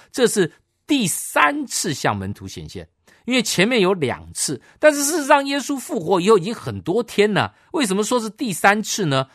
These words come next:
啊，因为在他的记载当中，他认为要向十二个门徒，当然犹大已经不在了啊，但是指的他们这一个核心的群体显现。第一次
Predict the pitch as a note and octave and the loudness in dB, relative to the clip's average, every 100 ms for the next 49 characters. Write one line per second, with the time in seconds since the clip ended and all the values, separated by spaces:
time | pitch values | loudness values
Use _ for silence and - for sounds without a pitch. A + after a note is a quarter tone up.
0 | _ F2+ D#2+ _ - E3+ F3+ D3 A#2+ _ | _ -12 -12 _ -4 0 4 2 0 _
1 | - F3+ C3 G2 _ _ - E3+ F3 C#3+ | 0 2 2 0 _ _ 2 6 6 4
2 | A#2 - E3 F#2+ D#2+ G#2 G#2+ A2 - E3+ | -4 -6 -6 -6 -6 -6 -6 -8 0 0
3 | F#3 D3+ A2 D#3 B2+ - C#3 G#2 - B2 | 0 -4 -4 -2 -4 -4 -8 -8 -8 -6
4 | C3+ G2 F#2 F#2+ F#2 F#3 G3 C#3 A2 C3+ | -6 -6 -10 -12 -2 0 2 0 -4 -4
5 | B2+ F#2 G#2+ G#2+ D3+ F2+ - _ - E2+ | -6 -8 -14 -8 -8 -8 -14 _ -18 -18
6 | - _ - F3 E3+ - - G2 B2+ - | -18 _ -4 -4 -6 -14 -16 -12 -12 -6
7 | E3 C3+ - G#3+ D#3 C#3 A2+ - F#2+ A2+ | -4 -4 -8 -12 -10 -10 -10 -10 -8 -6
8 | D3+ F3+ E3 - - G#2+ C#3+ G2 - E2 | -6 -6 -8 -8 -10 -10 -10 -12 -14 -14
9 | D#2 G2 _ _ - C4 C4+ - F#3+ - | -12 -12 _ _ 0 0 2 2 2 0